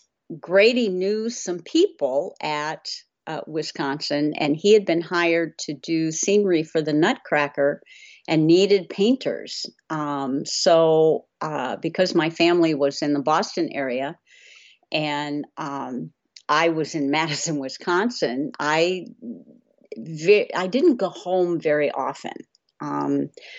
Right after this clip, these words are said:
the wea-, especially, uh, between, you know, Hal-, Halloween and, like, the first of April, 'cause the weather's pretty rough and I didn't have a lot of money and my parents didn't have a lot of money. So, uh,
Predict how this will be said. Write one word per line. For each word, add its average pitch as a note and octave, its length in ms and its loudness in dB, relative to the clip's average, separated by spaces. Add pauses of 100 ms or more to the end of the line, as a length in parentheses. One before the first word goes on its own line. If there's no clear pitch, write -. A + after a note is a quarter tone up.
(180)
the D#3+ 160 6
wea-, F#3 540 4
especially, F3+ 840 -2
uh, D#3 180 -8 (180)
between, E3 1040 0
you E3+ 160 4
know, C#3 420 0 (260)
Hal-, E3+ 320 0
Halloween D#3 800 -2
and, C3 280 -4 (600)
like, D3+ 320 -2
the C#3 280 0 (100)
first E3+ 320 -2
of C#3+ 80 -4
April, D3+ 640 0
'cause C#3 420 -6
the D3 60 0
weather's D3+ 400 2
pretty C#3+ 300 -4
rough D3 500 0
and A#2+ 260 -6 (640)
I D3 60 2
didn't E3 220 4
have D#3+ 180 2
a D#3 60 0
lot D3 240 2
of D3 60 0
money F#3+ 480 4
and E3 120 0
my - 180 -12
parents G3+ 380 -2
didn't F#3+ 200 -6
have E3+ 180 -6
a E3 80 -2
lot D3+ 200 -4
of D3+ 60 -4
money. D3+ 320 -4
So, E3+ 640 2 (580)
uh, D#3+ 240 -6